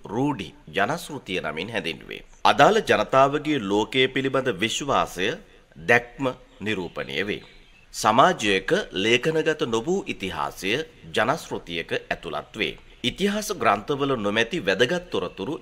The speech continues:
ජනශ්‍රුතියෙහි සඳහන් වේ. ජනශ්‍රුතියට අයත් අංගයකි ජනකතාව. ජනයාගේ සතුට මෙන්ම ජීවන දෘෂ්ටිය ඒවායෙහි ඇතුළත් වේ.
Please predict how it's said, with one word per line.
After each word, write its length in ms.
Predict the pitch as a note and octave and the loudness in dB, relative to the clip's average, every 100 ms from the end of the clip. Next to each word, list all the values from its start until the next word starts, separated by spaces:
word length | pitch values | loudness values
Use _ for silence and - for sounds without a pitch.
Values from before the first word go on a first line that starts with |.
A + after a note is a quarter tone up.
| E2 | -4
ජනශ්‍රුතියෙහි 880 | G#2 A#2 F3 - D3+ - G2 F2 B2+ | 0 0 0 -4 -8 -4 -4 -4 -4
සඳහන් 500 | - G2+ F2+ E2+ G2+ | 0 0 2 0 -2
වේ. 220 | G#2 - - - F2 | -4 -4 -10 -20 -2
ජනශ්‍රුතියට 800 | B2 B2+ G3 G#3 F3 E3+ D3+ D3 | 2 4 2 -2 -4 -2 0 0
අයත් 300 | - G#2 G2+ - | 2 4 2 -2
අංගයකි 600 | - A#3 C4 G2+ E2 G#2 C3+ - - | -2 0 2 0 0 -6 -10 -12 -16
ජනකතාව. 720 | F2 G2+ F2 E2+ - C3 D#2+ B1 - - E2+ | -6 -4 -4 -4 0 0 0 -4 -14 -18 0
ජනයාගේ 720 | B2 A#2+ F#3+ G#3 F3 G#2 G2 | 4 6 4 0 -2 -2 -4
සතුට 540 | - F#2+ - B2+ A#2+ F#3+ - - F#2 | 0 0 2 -2 -2 -2 -4 -10 -2
මෙන්ම 340 | G#2+ A#2 C#3 G3+ - - - E2 | -2 0 -4 -6 -10 -20 -20 -18
ජීවන 420 | D#2+ A#2 F#3+ G#3 E3+ | -6 -2 0 -2 -2
දෘෂ්ටිය 560 | G2 F2 - F2+ A2 - - - - | -6 -8 -8 -4 -2 -4 -14 -20 -2
ඒවායෙහි 640 | F#2+ C3+ C3+ E2+ D#2+ E2 B2 | 2 2 0 -4 -4 -6 -6
ඇතුළත් 480 | - - E2+ D#2 - | -6 -6 -6 -8 -6
වේ. 260 | A2+ C#2+ | -6 -6